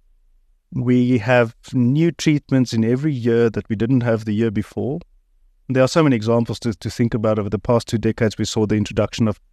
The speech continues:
laparoscopic surgery, which is great if you're a patient, but it's more expensive. We've seen the Da Vinci robot in the Pretoria Urology Hospital. We've seen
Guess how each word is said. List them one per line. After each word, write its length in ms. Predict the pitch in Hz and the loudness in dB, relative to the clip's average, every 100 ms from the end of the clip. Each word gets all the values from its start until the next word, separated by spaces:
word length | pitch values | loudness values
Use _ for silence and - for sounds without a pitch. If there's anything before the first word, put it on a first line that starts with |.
| _ _ | _ _
laparoscopic 680 | 113 107 113 - 113 - - | -4 -2 -4 -4 -6 -6 -8
surgery, 560 | - 143 143 123 95 92 | 0 2 4 2 2 0
which 200 | 113 131 | 0 -2
is 100 | 127 | -4
great 640 | 131 190 185 185 123 - | -4 -2 4 4 4 -2
if 140 | - | -4
you're 100 | 120 | -2
a 60 | 110 | -2
patient, 640 | - 120 120 - 127 - - _ _ - | 0 0 0 -6 -10 -12 -20 _ _ -10
but 80 | |
it's 100 | 127 | -2
more 120 | 139 139 | 0 0
expensive. 680 | - 151 151 - - - _ _ _ _ _ _ _ _ | 0 0 0 -2 -8 -10 _ _ _ _ _ _ _ _
We've 140 | 123 113 | -4 -2
seen 200 | 139 127 | 0 2
the 80 | |
Da 80 | 120 | 0
Vinci 580 | 113 131 - 131 123 113 | 0 0 2 2 2 2
robot 560 | 110 135 143 113 - 107 | 2 2 4 2 0 -2
in 80 | |
the 340 | 107 107 104 98 - | 0 0 -2 -6 -8
Pretoria 460 | 117 123 113 117 | -4 0 4 4
Urology 760 | 107 107 107 117 131 123 110 104 | 4 2 0 2 2 2 0 -2
Hospital. 520 | 101 - 107 - 92 | -4 -6 -10 -6 -4
We've 200 | 113 113 | -2 -4
seen 380 | - 143 139 | -4 0 2